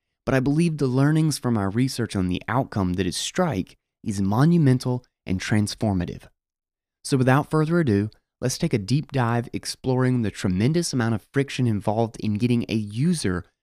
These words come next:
onto Lightning and the important points that I missed. Volatility. The first very clear issue was Bitcoin's inherent volatility. Traditionally, Bitcoin's volatility has been seen as a feature.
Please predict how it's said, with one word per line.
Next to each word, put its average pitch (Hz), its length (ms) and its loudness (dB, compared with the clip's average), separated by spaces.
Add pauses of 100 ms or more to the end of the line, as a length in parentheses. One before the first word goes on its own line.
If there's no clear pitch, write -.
(120)
onto 107 260 0
Lightning 92 680 -2 (340)
and 104 120 0
the 95 120 2
important 143 560 -4
points - 560 -4 (200)
that 98 120 0
I 101 80 4
missed. 101 540 0 (1300)
Volatility. 120 840 4 (1040)
The 147 80 2
first 175 400 0
very 160 580 4
clear 151 360 0
issue 104 420 0
was 95 160 -2
Bitcoin's 123 460 0
inherent 101 420 0
volatility. 90 720 -4 (420)
Traditionally, 175 640 2
Bitcoin's 147 340 2
volatility 123 600 2
has 110 180 -2
been 110 200 0
seen 101 260 -2
as 98 80 -2
a 123 60 -4
feature. - 440 -6